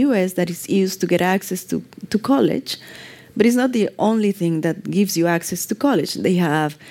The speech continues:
letters of recommendation, they have, uh, grades from high school, et cetera.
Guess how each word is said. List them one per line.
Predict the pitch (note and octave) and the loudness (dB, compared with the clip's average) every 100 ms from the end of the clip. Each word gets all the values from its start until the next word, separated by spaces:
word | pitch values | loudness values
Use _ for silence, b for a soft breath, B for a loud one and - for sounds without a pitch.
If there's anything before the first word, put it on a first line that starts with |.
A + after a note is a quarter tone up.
| B B | B B
letters | G#3+ A3+ A#3+ B3 | 0 2 2 0
of | A#3+ | -2
recommendation, | A3+ A#3 A3+ G#3+ F3+ F3 F#3 - F3+ | -2 0 0 2 2 0 -2 -2 -2
they | D#3 E3 | 0 0
have, | F3+ D#3 D#3+ D3+ - B B B B - | 0 0 0 -4 -10 B B B B 0
uh, | F#3 | 2
grades | D#3 F#3 A3 A3+ | 2 2 2 0
from | - G#3 | -2 -2
high | G3 D#3+ | 0 -2
school, | F3 - E3 E3 D#3+ E3 - | -2 -2 0 0 0 -4 -4
et | - - | -2 0
cetera. | D#3 D3+ E3 | 0 0 -2